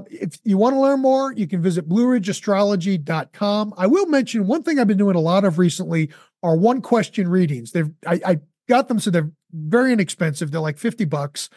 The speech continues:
And what that is, is someone can ask a question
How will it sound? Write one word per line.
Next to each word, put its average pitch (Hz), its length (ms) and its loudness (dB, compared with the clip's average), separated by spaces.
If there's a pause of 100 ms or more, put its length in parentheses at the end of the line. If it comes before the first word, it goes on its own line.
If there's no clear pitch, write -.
(580)
And 202 360 2 (140)
what 240 300 0
that 262 180 2
is, 208 240 2
is 170 140 -2 (160)
someone 233 420 0
can 190 160 -4
ask 185 300 0
a 180 80 -8
question 233 680 -2